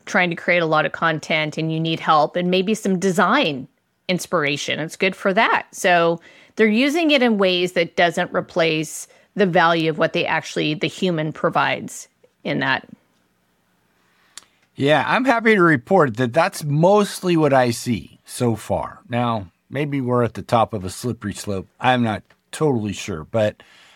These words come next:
Speaker 2: I mean, I, I am totally on board with you. I'm either using it, you know, to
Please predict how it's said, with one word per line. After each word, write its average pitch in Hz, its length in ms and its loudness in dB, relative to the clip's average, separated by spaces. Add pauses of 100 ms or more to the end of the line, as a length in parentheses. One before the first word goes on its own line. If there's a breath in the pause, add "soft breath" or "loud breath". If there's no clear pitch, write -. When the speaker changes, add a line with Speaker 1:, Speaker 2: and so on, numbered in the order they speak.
Speaker 2:
I - 40 -10
mean, 123 180 2
I, 127 160 0
I 127 220 4 (520)
am 110 360 -6
totally 127 280 0
on 113 120 2
board 113 280 0
with 107 200 -6
you. 107 240 -2
I'm 104 160 -2
either 117 180 -2
using 110 480 -2
it, 104 240 -6 (320)
you 104 120 -6
know, 87 360 -8
to 90 400 -8